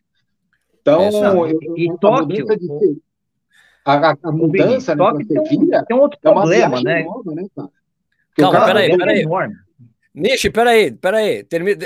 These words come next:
Speaker 2: termina de falar, Stuque, peraí.
Speaker 1: Não, cara, o, o cara que foi de, que tirou Tóquio e entrou com Sevilha, ele fez uma viagem nova, cara, do zero. Ele não trocou passagem.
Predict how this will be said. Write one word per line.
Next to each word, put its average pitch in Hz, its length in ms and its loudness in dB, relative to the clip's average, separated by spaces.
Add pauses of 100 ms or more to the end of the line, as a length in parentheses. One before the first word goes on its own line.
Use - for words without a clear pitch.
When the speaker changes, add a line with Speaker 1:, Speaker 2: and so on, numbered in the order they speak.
(180)
Speaker 2:
termina 208 280 -2
de 208 80 -8
falar, 180 260 -2
Stuque, 135 300 -12
peraí. 120 260 -10
Speaker 1:
Não, 330 160 -6
cara, 196 220 0
o, 330 80 0
o 214 220 -4
cara 214 200 0
que 226 140 -12
foi 202 240 0
de, 156 200 -4
que 147 180 -16
tirou 160 460 -2
Tóquio 151 340 -2
e 143 40 -6
entrou 147 220 -8
com 156 120 -14
Sevilha, 180 640 -2
ele - 100 -2
fez 190 200 0
uma 285 160 2
viagem 294 340 0
nova, 294 360 0
cara, 117 160 -10
do - 140 -8
zero. 180 380 2
Ele 143 100 -8
não 190 120 -10
trocou 392 340 -8
passagem. 151 680 -8